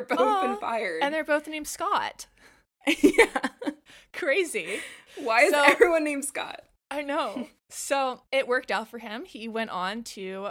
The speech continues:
Speaker 2: start his new label. He met Taylor in two thousand four when he saw her perform at the Bluebird Cafe in Nashville. And he made an offer right then and there to Taylor and her parents, saying he was starting a label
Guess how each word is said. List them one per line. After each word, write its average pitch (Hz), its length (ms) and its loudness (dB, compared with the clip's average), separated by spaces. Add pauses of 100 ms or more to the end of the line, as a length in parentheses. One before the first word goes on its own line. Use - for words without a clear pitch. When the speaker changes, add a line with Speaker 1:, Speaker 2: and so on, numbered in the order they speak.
(120)
Speaker 2:
start - 400 -14
his 214 160 -16
new 233 140 -10
label. 254 420 -12
He 240 220 -10
met 330 240 -8
Taylor 208 340 -8
in 240 160 -6
two 220 160 -14
thousand 226 380 -8
four 185 340 -6
when 196 140 -12
he 202 120 -12
saw 196 220 -8
her 214 120 -10
perform 208 440 -10
at 180 140 -8
the 196 60 -14
Bluebird 220 480 -14
Cafe 190 500 -10
in 180 100 -12
Nashville. - 640 -18
And 196 160 -8
he 233 120 -6
made 269 280 -6
an 302 80 -6
offer 214 480 -4
right 175 440 -8
then 214 220 -6
and 214 220 -4
there 185 180 -6
to 226 220 -12
Taylor 196 520 -8
and 185 180 -8
her 185 100 -12
parents, 160 420 -14
saying 180 200 -12
he 202 180 -14
was 214 120 -10
starting 233 400 -4
a 277 60 -2
label 226 460 -2